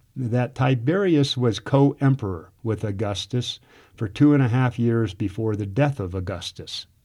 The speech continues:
having had coins struck in his honor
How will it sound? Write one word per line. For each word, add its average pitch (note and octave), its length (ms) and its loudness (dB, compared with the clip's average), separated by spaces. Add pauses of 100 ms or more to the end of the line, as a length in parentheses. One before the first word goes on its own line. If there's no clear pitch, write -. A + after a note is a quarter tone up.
(440)
having A2 340 0
had A#2 260 -2
coins C#3 680 4
struck - 460 -4
in B2+ 100 2
his C3+ 240 0
honor G2+ 380 -4